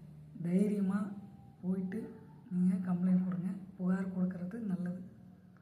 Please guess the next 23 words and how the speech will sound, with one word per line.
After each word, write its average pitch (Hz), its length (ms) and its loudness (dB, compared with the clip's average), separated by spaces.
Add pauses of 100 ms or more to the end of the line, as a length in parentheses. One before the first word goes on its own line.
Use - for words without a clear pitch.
(960)
எல்லா 208 400 2
விஷயத்துக்கும் 202 640 0
இல்ல, 180 260 6 (920)
ரொம்ப 214 380 4
எமர்ஜென்சி, 196 960 4
ஒரு, 180 480 6 (640)
அ, 175 340 2 (100)
எந்த 202 300 6
ஒரு, 185 540 6 (200)
இப்ப 185 160 0
ஒரு, 190 520 0 (460)
ஒரு 202 160 4
பணம், 202 440 6
ஒரு, 190 220 4
ஒரு 190 140 2
முதியவர் 196 480 6
வந்து 185 200 10
பணம் 185 280 6
எடுத்துட்டு 185 380 2
போறாரு, 180 280 6
திடீர்னு 185 320 6
மிஸ் 180 280 6
ஆயிடுது. 185 440 4